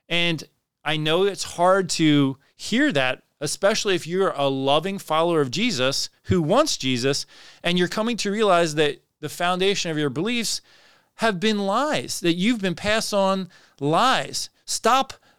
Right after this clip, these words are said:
the cycle, folks. Stop passing on the lies. Jesus wants you to have the fullness of truth. And I'm gonna conclude by bringing you back to the foundational teaching that is the pivotal mark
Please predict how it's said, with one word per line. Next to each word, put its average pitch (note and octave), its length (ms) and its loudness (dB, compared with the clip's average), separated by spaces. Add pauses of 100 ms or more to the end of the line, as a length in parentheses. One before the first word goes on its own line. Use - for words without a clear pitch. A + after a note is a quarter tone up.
(140)
the G3 100 0
cycle, G#3+ 540 2
folks. - 600 0 (240)
Stop C4 340 2
passing B3+ 440 0
on B3+ 220 2
the G3+ 100 2
lies. F#3 720 2 (360)
Jesus B3+ 360 0
wants G#3+ 320 -2
you A#3 80 -2
to G#3 100 2
have G#3 260 0
the F3 80 0
fullness A#3+ 540 -2
of G#3 100 -2
truth. G#3 440 -2
And E3 140 -2
I'm E3+ 120 0
gonna E3+ 180 0
conclude E3 880 2 (480)
by F3 180 2
bringing G3 420 2
you B3 160 2
back F3+ 340 2
to E3 240 0
the D3 140 2
foundational A#3 1000 0
teaching B2+ 640 -2 (440)
that F3+ 160 4
is F#3 160 4
the E3 100 2
pivotal A#3 580 2
mark F3 480 2